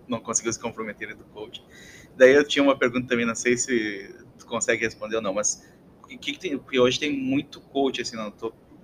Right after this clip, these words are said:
falando como se fosse uma coisa negativa, mas como qualquer outra profissão, a gente sabe que tem pessoas que te ajudam bastante, tem pessoas que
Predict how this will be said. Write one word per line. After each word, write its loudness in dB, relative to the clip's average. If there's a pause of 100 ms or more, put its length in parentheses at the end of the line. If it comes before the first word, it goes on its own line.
falando -4
como -2
se 0
fosse -2
uma -8
coisa -6 (120)
negativa, -6 (600)
mas -8
como -12
qualquer 2
outra 4
profissão, 2
a 2
gente -4
sabe 2
que -4
tem -4 (140)
pessoas -8
que -20
te -2
ajudam -2
bastante, -4
tem -18
pessoas -6
que -12